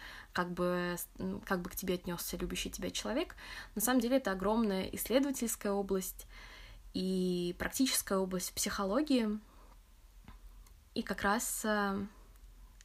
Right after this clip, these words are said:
этот сезон будет, а, посвящён, а, этой теме. На протяжении второго сезона мы будем говорить много про то,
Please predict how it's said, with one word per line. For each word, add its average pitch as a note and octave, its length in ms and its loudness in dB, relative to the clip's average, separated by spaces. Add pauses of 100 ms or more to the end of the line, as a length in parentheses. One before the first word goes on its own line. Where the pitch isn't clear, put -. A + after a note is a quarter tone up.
(240)
этот F#3+ 300 -2
сезон G#3 500 0 (920)
будет, G#3+ 460 -2 (180)
а, G3+ 560 0 (320)
посвящён, G#3+ 760 0
а, G3+ 420 -2 (760)
этой G3 200 -4
теме. C4+ 380 2 (720)
На G#3+ 60 -8
протяжении A3 480 0
второго G3+ 300 2
сезона G3+ 480 2
мы G3 160 2
будем F#3+ 340 -4
говорить F#3 520 -2
много F#3 320 0
про F3+ 220 -2
то, F#3 340 0